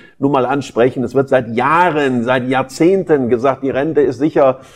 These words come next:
und ich erlebe tagtäglich immer mehr Menschen, die von der normalen gesetzlichen Rente eigentlich gar nicht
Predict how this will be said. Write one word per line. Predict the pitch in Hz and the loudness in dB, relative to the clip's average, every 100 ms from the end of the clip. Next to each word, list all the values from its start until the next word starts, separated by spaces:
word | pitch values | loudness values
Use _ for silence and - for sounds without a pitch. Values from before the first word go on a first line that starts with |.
| - | -20
und | - 123 127 123 | -2 0 0 -2
ich | - 160 | -4 -2
erlebe | 127 127 139 131 | 2 2 2 0
tagtäglich | 131 147 - 139 135 131 | -2 -4 -2 -2 0 -2
immer | 139 135 | -2 -2
mehr | 131 117 | -2 0
Menschen, | 117 139 135 127 | 0 -2 -6 -6
die | 123 | -6
von | - 123 | -4 -4
der | |
normalen | 113 110 101 113 127 | -2 -2 0 0 0
gesetzlichen | 123 110 120 - 98 | -2 -2 -4 -6 -4
Rente | 104 117 98 | -4 -4 -4
eigentlich | 90 107 - | -4 -8 -4
gar | 101 110 | -4 -2
nicht | 113 - | -6 -8